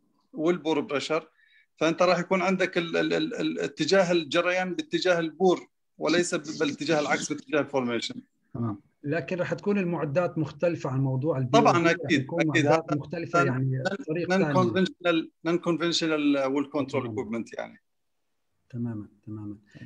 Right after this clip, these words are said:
Speaker 2: آه، ممكن كمان انت في، لما بيكون في عندك ويندو بسيط، ممكن في تقنيات كنا نطبقها لما كان عندنا ماد ويت ممكن يوصل قريب لفراك فورميشن يعني. حفرنا ب، آه، twenty twenty، آه،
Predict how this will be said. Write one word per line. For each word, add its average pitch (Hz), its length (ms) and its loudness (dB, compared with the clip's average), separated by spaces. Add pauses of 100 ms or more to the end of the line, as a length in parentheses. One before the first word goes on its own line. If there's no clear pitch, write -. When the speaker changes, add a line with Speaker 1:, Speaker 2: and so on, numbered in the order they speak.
(160)
Speaker 2:
آه، 151 180 -2
ممكن 226 420 0
كمان 208 360 -2
انت 190 240 -2
في، 170 180 -2
لما 170 180 -2
بيكون 160 280 -4
في 190 140 -4
عندك 180 320 -2
ويندو 180 280 -2
بسيط، 185 440 -4
ممكن 185 280 -4
في 180 140 -6
تقنيات 170 460 -2
كنا 156 220 -2
نطبقها 160 580 -6
لما 139 220 -2
كان 147 240 -4
عندنا 147 220 0
ماد 143 240 0
ويت 160 300 -2
ممكن 151 260 0
يوصل 156 420 -2
قريب 151 340 -4
لفراك 151 420 -6
فورميشن 135 500 -2
يعني. 113 280 -8 (320)
حفرنا 160 360 -2
ب، 156 320 2
آه، 135 640 0 (240)
twenty 165 200 -4
twenty، 165 420 -2
آه، 135 420 -2